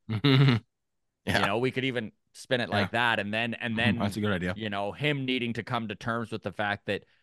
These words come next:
Speaker 2: you know what, he got a manager position that maybe he didn't deserve right out of the gate, and he still has
Speaker 1: Mm-hmm.
Speaker 2: to go prove himself.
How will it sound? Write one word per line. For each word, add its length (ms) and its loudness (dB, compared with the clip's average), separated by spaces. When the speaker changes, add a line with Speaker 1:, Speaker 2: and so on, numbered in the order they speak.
Speaker 2:
you 100 -2
know 140 4
what, 380 2
he 500 -4
got 240 0
a 60 2
manager 400 -2
position 500 -4
that 140 -2
maybe 280 -4
he 120 -4
didn't 240 -4
deserve 400 -4
right 180 0
out 140 -4
of 60 -12
the 60 -6
gate, 380 -6
and 160 -10
he 120 -4
still 200 -2
has 200 0
Speaker 1:
Mm-hmm. 40 -2
Speaker 2:
to 60 -10
go 120 -8
prove 300 -8
himself. 560 -4